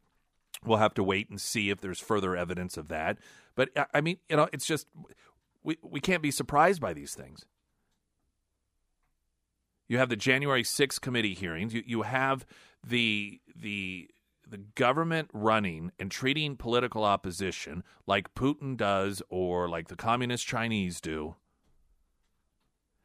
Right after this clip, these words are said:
And so this story, the Daily Wire, again, it was yesterday or the day before, Capital Punishment, the director, it's a film, documentary.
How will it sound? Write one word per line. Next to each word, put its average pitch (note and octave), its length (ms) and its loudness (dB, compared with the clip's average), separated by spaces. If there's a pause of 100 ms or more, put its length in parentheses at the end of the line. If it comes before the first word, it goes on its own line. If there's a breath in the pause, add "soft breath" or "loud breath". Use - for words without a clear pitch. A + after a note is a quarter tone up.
(160)
And G2+ 100 -6
so B2+ 180 4
this B2+ 200 2
story, B2+ 300 6
the A2+ 100 0
Daily G#2+ 300 4
Wire, F2 400 2
again, F#2+ 320 0
it F#2 80 -6
was F2+ 180 -8
yesterday B2 360 0
or A2 60 2
the G2+ 100 -2
day G2 140 0
before, F2 460 -4
Capital C3+ 440 2
Punishment, F2 640 -6
the E2+ 80 -14 (300)
director, G#2 600 0 (200 soft breath)
it's - 100 -16
a - 40 -10
film, F2+ 340 -2
documentary. F#2 720 -4